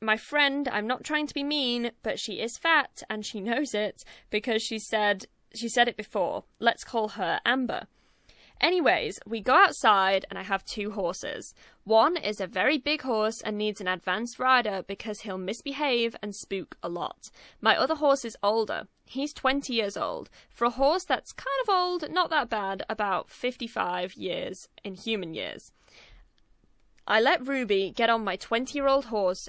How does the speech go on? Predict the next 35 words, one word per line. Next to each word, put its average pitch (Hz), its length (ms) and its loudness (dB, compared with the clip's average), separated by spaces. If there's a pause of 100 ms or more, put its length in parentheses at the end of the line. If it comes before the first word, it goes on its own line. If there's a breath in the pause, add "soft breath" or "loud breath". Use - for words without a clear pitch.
(120)
who 220 100 0
is 214 180 0
also 311 460 0
kinda 370 380 -2
small, 214 420 -2 (140)
a 220 60 -6
few 269 200 -4
inches 285 300 -2
taller 208 400 -2
than 190 200 -6
my, 185 140 -8 (140)
than 208 120 0
a 196 40 -4
pony. 196 460 -6 (960)
I 208 100 -2
get 277 200 0
on 320 240 2
my 233 180 2
larger 226 440 2
horse 185 460 -2 (240 loud breath)
because 208 260 -4
I 226 160 2
know 214 160 0
that 196 140 0
I 175 80 0
can 180 140 -12
handle 180 340 -8
him. - 260 -10 (680 soft breath)
Amber 330 300 6
said 233 300 2
she 226 120 -4
would 202 140 -2
rather 233 320 2
stay 359 240 -2
back 320 380 2